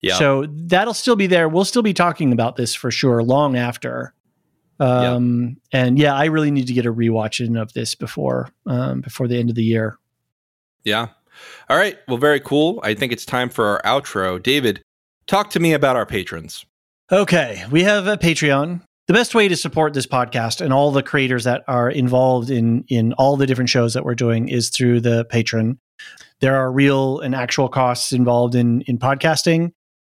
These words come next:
Speaker 2: and our patrons are really our, uh, cornerstone of, of how we are able to do that. And so for our lore masters, who are, uh, top tier subscribers,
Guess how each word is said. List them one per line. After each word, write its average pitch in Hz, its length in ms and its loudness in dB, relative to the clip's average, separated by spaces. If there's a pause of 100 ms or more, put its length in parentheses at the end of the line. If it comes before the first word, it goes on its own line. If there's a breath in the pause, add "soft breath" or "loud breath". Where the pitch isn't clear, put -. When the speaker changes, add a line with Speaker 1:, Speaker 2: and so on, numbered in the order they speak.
(100)
Speaker 2:
and 127 540 2
our 135 140 0
patrons 139 680 0
are 120 160 0
really 131 380 2
our, 123 800 0
uh, 139 300 -6 (220)
cornerstone 131 600 2
of, 117 160 0 (100)
of 113 100 -8
how 131 180 0
we 127 160 -2
are 120 140 -2
able 120 400 0
to 127 120 -2
do 117 420 4
that. 104 460 -4 (600)
And 135 560 2
so 147 240 2
for 147 320 0
our 135 160 2
lore 151 260 2
masters, 131 600 -2
who 127 160 2
are, 120 360 0 (220)
uh, 127 360 0 (180)
top 147 320 -2
tier 127 600 0 (160)
subscribers, 123 920 -2